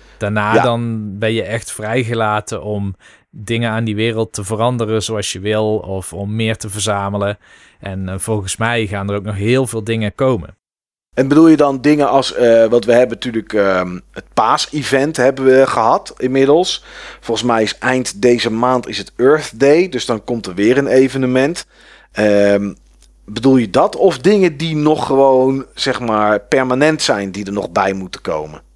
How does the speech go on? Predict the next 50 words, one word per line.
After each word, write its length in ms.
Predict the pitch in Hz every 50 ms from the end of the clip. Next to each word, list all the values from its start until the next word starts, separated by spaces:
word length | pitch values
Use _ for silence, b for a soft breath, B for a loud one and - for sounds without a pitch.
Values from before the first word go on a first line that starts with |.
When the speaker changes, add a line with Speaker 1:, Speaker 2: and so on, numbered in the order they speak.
| _ _ _ _ _ -
Speaker 1:
Ja, 160 | - 107 104
beide 360 | 101 107 104 113 139 139 139
bedoelde 380 | 127 127 123 127 123 120 110 110
ik 80 | 101
eigenlijk. 560 | - 98 104 110 117 104 95 90 92 - -
Maar 120 | - 101 98
het 100 | 104 -
is 60 | -
wel 100 | - 165
interessant 560 | 175 185 175 - 143 131 - 160 151 156 143
dat 200 | - 127 - -
je 80 | - 127
die 160 | 117 120 117
noemt, 420 | 120 123 123 131 131 110 - -
dat 220 | 98 104 98 - _
Pasen. 500 | - 117 117 123 123 - - - 78 78
Want 160 | 80 85 95
dat 120 | 110 123
is 120 | 131 123 -
ook 180 | 127 147 143
iets 140 | 147 135 -
wat 160 | - 131 -
te 60 | - 127
maken 420 | 123 120 120 127 143 - - 117
heeft 360 | 110 107 110 113 - - -
met 220 | 113 110 107 101 -
dat 200 | 113 104 - -
persistent 540 | - 104 - - 123 - - - 107 92
world 380 | 98 104 113 123 127 123 110 -
idee. 520 | 90 101 95 98 87 87 107 131 139 _ _ _ _ _ _ _ _ _ _ _
Die, 300 | - - 104 98 123 117
Speaker 2:
Ja. 220 | 110 98 87 80 98 110
Speaker 1:
die 200 | 101 123 120 110 _ -
tijd, 440 | - 151 147 135 135 147 - -
die 120 | - 120 117
loopt 220 | 117 123 139 -
synchroon 500 | - - 131 120 - - 156 160 165 135
aan 100 | 113 110
onze 260 | 117 135 143 110 113
tijd. 400 | - - - - 82 87 - -
Dus 180 | - 110 107 110
als 200 | 113 117 110 -
ik 120 | 143 120
het 220 | - 131 - - - -
overdag 480 | 123 117 110 117 113 123 143 160 -
speel, 400 | - - - - 76 71 82 107
dan 160 | 113 117 113
is 120 | 113 107 -
het 240 | 120 101 - - -
dag 460 | 104 101 131 127 110 - - - -